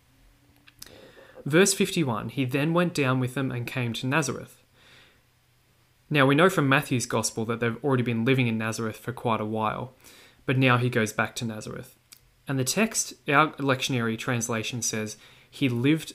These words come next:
under their authority," but more literally,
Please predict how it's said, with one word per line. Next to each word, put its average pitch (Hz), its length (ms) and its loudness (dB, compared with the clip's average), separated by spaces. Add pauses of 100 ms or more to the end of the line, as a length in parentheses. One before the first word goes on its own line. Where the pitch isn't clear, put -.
under 131 240 2
their 113 260 0
authority," 120 720 -2
but 120 220 -8
more 131 220 2
literally, 120 640 -2